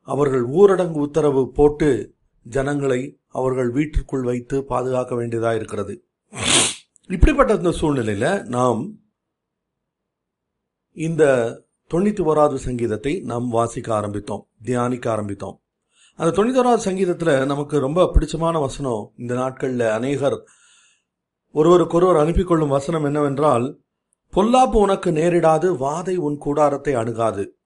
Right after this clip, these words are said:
இது நான் ஏற்கனவே சொன்னது மாதிரி இது பத்தாவது வசனமா இருக்கு. அதனால நம்ம கண்டிப்பா ஒம்-, அதுக்கு முந்தின ஒன்பது வசனங்களையும் நாம் கண்டிப்பாக கருத்தில் கொள்ள வேண்டும் என்று நான் சொல்லி தான் நம்ம இந்த சங்கீதத்தை தியானிக்க ஆரம்பித்தோம்.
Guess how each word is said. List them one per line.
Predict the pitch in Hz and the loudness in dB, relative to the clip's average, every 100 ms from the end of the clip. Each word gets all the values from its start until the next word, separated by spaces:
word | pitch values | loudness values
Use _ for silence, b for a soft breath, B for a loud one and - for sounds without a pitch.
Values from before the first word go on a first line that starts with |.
| _ | _
இது | 151 | -4
நான் | 170 165 | -2 0
ஏற்கனவே | 170 185 226 240 | 0 -2 0 0
சொன்னது | 208 196 202 | 0 -2 -2
மாதிரி | 175 151 147 139 98 - _ b b b b b _ - | 0 -2 -2 -4 -6 -12 _ b b b b b _ -4
இது | 196 | -2
பத்தாவது | 202 180 202 254 220 208 | 0 -2 2 2 4 2
வசனமா | 196 202 196 | 0 0 0
இருக்கு. | 170 175 185 | 0 2 2
அதனால | 160 160 180 | 4 2 2
நம்ம | 160 147 | 0 -2
கண்டிப்பா | 147 143 160 165 143 | -4 -4 0 2 2
ஒம்-, | 135 147 143 147 | 2 -4 -10 -12
அதுக்கு | 143 151 151 | -8 -8 -8
முந்தின | 147 180 208 208 202 196 202 | -10 -6 -4 -4 -2 0 0
ஒன்பது | 147 156 175 175 151 | -2 -2 -2 0 0
வசனங்களையும் | 143 151 147 139 135 165 | -2 -6 -6 -4 -4 -4
நாம் | 156 127 139 185 b b b b | -6 -4 -4 -6 b b b b
கண்டிப்பாக | 135 135 143 151 151 165 | -8 -2 0 2 0 -2
கருத்தில் | 135 151 165 156 | -4 -4 -4 -4
கொள்ள | 139 135 | 0 0
வேண்டும் | 131 127 135 160 - _ _ _ _ _ | 0 -2 -2 -4 -6 _ _ _ _ _
என்று | - 131 135 | -8 -4 -2
நான் | 160 135 123 113 - _ _ _ | 0 -2 -2 -4 -10 _ _ _
சொல்லி | - 147 143 147 | -6 -2 0 0
தான் | 151 | 0
நம்ம | 156 135 139 113 127 - | -2 -4 -4 -4 -4 -8
இந்த | 127 127 127 156 160 | -4 0 2 0 -4
சங்கீதத்தை | - 131 135 143 120 156 | -14 -10 -4 -2 -2 -4
தியானிக்க | 127 131 156 170 131 | -4 -2 -2 -2 -2
ஆரம்பித்தோம். | 110 104 101 95 | -2 -4 -8 -12